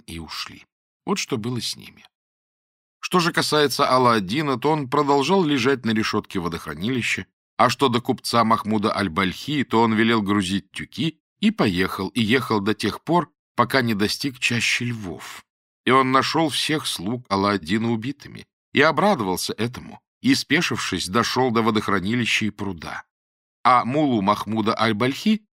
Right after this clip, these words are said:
хотелось пить, и он нагнулся, чтобы напиться из пруда,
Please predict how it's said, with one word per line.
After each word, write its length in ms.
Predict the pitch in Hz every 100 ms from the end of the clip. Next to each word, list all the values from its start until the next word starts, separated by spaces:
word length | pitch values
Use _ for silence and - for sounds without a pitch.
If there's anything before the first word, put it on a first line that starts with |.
| _
хотелось 560 | - 160 202 196 180 -
пить, 460 | - 233 - - _ _ _ -
и 80 |
он 180 | 135 151
нагнулся, 500 | 160 170 214 185 110
чтобы 280 | - 117 104
напиться 460 | 156 175 127 - 104
из 140 | -
пруда, 440 | - 165 147 120